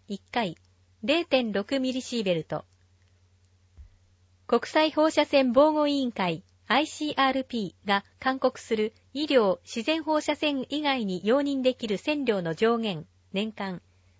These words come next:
一ミリシーベルト。日本の一人当たりの自然界からの放射線、年間全国平均、一点四八シーベルト。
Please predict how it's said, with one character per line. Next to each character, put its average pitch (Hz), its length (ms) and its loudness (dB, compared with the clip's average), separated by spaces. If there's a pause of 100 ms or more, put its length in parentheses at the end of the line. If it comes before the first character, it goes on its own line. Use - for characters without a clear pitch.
(220)
一 208 260 -6
ミ 311 120 -2
リ 294 100 -2
シ 269 220 -6
ー - 20 -8
ベ 196 100 -2
ル 165 80 -6
ト。 - 220 -8 (1080)
日 240 140 -2
本 311 240 0
の 294 220 0
一 - 220 -4
人 320 160 0
当 320 60 0
た 277 120 -2
り 220 100 -4
の 190 140 0
自 - 160 -8
然 320 200 -2
界 262 200 2
か 226 100 0
ら 196 100 0
の 180 100 -2
放 226 180 -2
射 233 180 0
線、 202 300 -6 (420)
年 240 220 -2
間 226 360 -4
全 240 220 -2
国 269 180 0
平 233 200 -4
均、 156 340 -10 (480)
一 254 140 -6
点 277 300 0
四 262 180 2
八 277 240 -2
シ 254 200 -4
ー - 20 -4
ベ 196 100 -2
ル 170 100 -8
ト。 151 220 -6